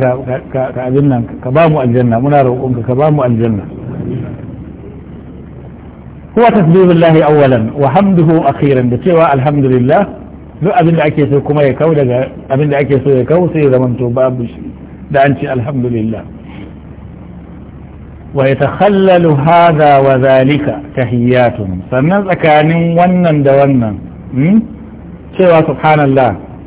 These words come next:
domin abin da ake bukata ya zamanto yana gaban mutane. Ko a ce alhamdulillah, domin duk abin da ba a son ya zamanto ana tare da shi ya zamanto babu.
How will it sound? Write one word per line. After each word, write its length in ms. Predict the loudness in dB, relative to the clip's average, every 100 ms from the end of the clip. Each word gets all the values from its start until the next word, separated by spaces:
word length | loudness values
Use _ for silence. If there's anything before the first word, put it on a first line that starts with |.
| 0
domin 280 | 4 4 4
abin 240 | 4 4
da 80 | 2
ake 200 | 2 2
bukata 380 | 2 2 4 4
ya 120 | 4
zamanto 360 | 2 2 2 2
yana 300 | 4 2 -2 -4 -2
gaban 260 | 0 2 2
mutane. 460 | 0 -2 -4 -8 -14 -18 -18 -20 -20 -6 0
Ko 60 | 2
a 80 | 2
ce 100 | 2
alhamdulillah, 720 | 2 2 2 2 2 4 4
domin 260 | 4 4 2
duk 80 |
abin 200 | 2 2 2
da 80 |
ba 200 | 2 2
a 60 | 0
son 80 | 0
ya 120 | 0
zamanto 340 | 2 2 2 2
ana 180 | 0 2
tare 220 | 2 2
da 120 | 0 0
shi 60 |
ya 80 | 2
zamanto 340 | 2 0 0 2
babu. 360 | 2 2 0